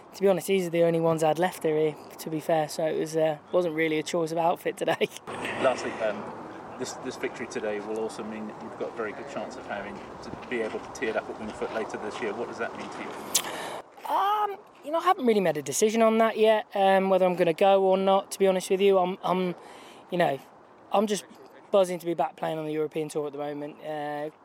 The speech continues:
Speaker 1: through this current pandemic, I think, you know, I think we all should be grateful that we're back playing golf, 'cause, uh, I think a lot of us were sat on the sofa feeling sorry for ourselves, unemployed and uninspired. So, um, it's just great to be back, and, you know, it's a nice problem for me to have.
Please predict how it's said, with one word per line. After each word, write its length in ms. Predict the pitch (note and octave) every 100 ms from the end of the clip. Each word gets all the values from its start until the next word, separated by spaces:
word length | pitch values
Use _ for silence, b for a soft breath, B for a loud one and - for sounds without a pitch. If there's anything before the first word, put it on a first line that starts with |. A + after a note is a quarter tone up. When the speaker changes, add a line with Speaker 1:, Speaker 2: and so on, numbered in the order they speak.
| -
Speaker 1:
through 200 | F3+ E3
this 140 | D#3
current 300 | - E3+ D#3+
pandemic, 460 | E3 D#3 D#3+ D#3+ D#3
I 60 | D#3+
think, 260 | E3 D#3+ - B B
you 60 | -
know, 80 | D#3
I 40 |
think 180 | D3+ E3
we 80 | D#3
all 100 | D#3
should 140 | -
be 80 | D#3
grateful 340 | D#3 D#3 D3
that 80 | D3+
we're 100 | -
back 220 | D#3 D3
playing 220 | - D#3 D3+
golf, 280 | D#3+ D3
'cause, 280 | - D3 -
uh, 180 | D3+ D3 - B B B B B
I 40 | D#3+
think 160 | E3
a 60 | D#3+
lot 200 | D#3+ D3
of 100 | D3
us 160 | D3+
were 200 | D#3 D#3 D3+ -
sat 240 | - F#3
on 80 | D3+
the 80 | D#3+
sofa 340 | - D#3+ -
feeling 400 | - E3+ D#3+ D#3+
sorry 260 | D3+ E3 D#3
for 100 | -
ourselves, 460 | D3+ - D#3 D3+ F3
unemployed 720 | F#3 E3 D#3+ F3 E3 E3 E3
and 120 | D#3+
uninspired. 760 | E3 D#3+ D#3 - F#3+ F#3+ C#3+ -
So, 440 | - - E3+ E3 E3
um, 300 | E3 E3 D#3+ B B B B
it's 140 | F3+
just 120 | -
great 220 | - D#3+ D#3
to 80 |
be 80 | D3
back, 380 | C3+ D3 C#3 -
and, 160 | D3+ C#3+ B B B
you 80 | E3+
know, 100 | D3
it's 160 | - F#3+
a 60 | F#3
nice 300 | F#3 F3 -
problem 320 | F3 E3 D#3+
for 100 | E3+
me 120 | E3+
to 100 | E3+
have. 340 | E3 E3+ F3